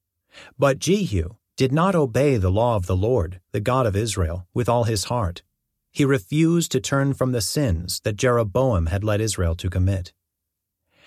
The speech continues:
At about that time, the Lord began to cut down the size of Israel's territory. King Hazael conquered several sections of the country east of the Jordan River, including all of Gilead, Gad, Reuben, and Manasseh.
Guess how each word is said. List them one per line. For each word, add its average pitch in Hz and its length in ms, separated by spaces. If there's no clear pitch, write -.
At 143 140
about 202 300
that 143 200
time, 92 440
the 135 120
Lord 180 280
began 135 340
to 127 100
cut 196 260
down 143 260
the 123 80
size 117 420
of 92 100
Israel's 104 440
territory. 101 680
King 202 260
Hazael 104 720
conquered 135 440
several 156 320
sections 110 540
of 113 100
the 117 80
country 104 640
east 127 300
of 117 80
the 117 80
Jordan 117 340
River, 110 380
including 131 420
all 139 240
of 92 120
Gilead, 101 480
Gad, 104 420
Reuben, 95 480
and 110 220
Manasseh. 104 560